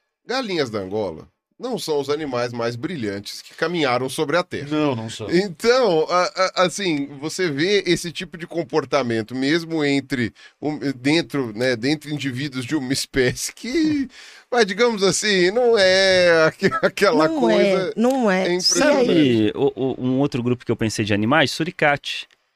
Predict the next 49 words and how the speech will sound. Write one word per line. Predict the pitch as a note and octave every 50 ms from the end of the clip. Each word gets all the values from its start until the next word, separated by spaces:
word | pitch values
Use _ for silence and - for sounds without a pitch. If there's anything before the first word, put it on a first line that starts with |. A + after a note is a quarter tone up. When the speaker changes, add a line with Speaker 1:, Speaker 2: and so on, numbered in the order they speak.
| _ _ _ _ _ _ _ _
Speaker 4:
Porque | - B2+ E3+ E3 E3
Speaker 2:
Também. | E3 E3
Speaker 4:
meio | F3+ D3
que | - A3
rola, | F#3 E3+ E3+ E3
quando | - F3 F3 F#3 F3 - - -
eles | D#3 D3+ C#3+ -
tão | - F3+ E3
fazendo | - D#3 C#3 D#3
uma | D#3
atividade, | D3 - D3+ C#3+ B2+ D3+ F3 D#3+
sempre | - - F#3+ F#3 _
tem | - G#3 F#3
um | F3+ F3+
que | F3+ - F#3
tá | - F3+
ali. | E3 D#3+ E3+ F3 _ _ _ _ _ _
Speaker 2:
Então, | _ - E3 - _
é | - - D#3+
que, | C#3+ - F3 F3 E3+ E3+ - -
é | - C3+
que | - F3
Speaker 3:
Sim. | A3
Speaker 2:
tem | F#3+
uma | F3+ F#3 F#3
discussão | E3 D3+ E3+ E3 - - D#3+ C#3+ - - - C#3 C3 B2+ A#2+
dentro | G#2+ G2 G#2 A2+ A2+ A2+ - A2+
da | G#2+ A2 G#2+
história | G2+ - - - G#2+ G#2+ G#2 G#2+ G#2+
de | F#2 - G2 G#2
incremento | G#2+ G#2 - A2 G#2 G#2+ A2 G#2+ - F#2+
de | F#2 F#2+
vigilância, | G2+ F#2+ F2+ G2 G2+ G#2+ A#2 A#2+ A2 - - G#2
e | G2+ A2
a | A#2
Camila | - B2+ A2+ A#2 B2 A#2+
vai | A2 A#2 -
taz-, | - A2+ G2+ G2 G#2 -
trazer | A#2+ A#2 G#2+ G2+ A#2
outros | A#2+ D3 D3+ - C3 A2
exemplos | A2 G#2+ F#2 A#2 G#2+ - A#2 G#2
de | F#2+ A2
vida | F#2+ G#2+ G#2 G2+
em | G#2+ G#2
grupo | G2+ A2 G#2 - _
que | -
são | - A2 G2+
bem | F#2+ G#2+ G#2+ G#2
legais, | G2 F#2+ F#2+ A2+ B2 C3 A#2 - - -